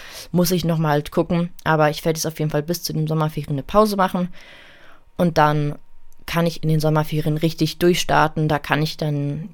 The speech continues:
versuchen, Daily-Folgen zu machen.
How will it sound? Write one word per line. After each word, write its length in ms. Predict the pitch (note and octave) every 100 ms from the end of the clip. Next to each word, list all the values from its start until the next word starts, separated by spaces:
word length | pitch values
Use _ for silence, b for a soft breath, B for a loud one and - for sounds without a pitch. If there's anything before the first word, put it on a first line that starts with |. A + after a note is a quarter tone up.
| - -
versuchen, 600 | D#3+ D3+ E3 D#3 D3+ -
Daily-Folgen 720 | D#3 D#3 D#3 - D#3 D#3 D#3
zu 160 | - C#3+
machen. 460 | C#3 - C#3 C#3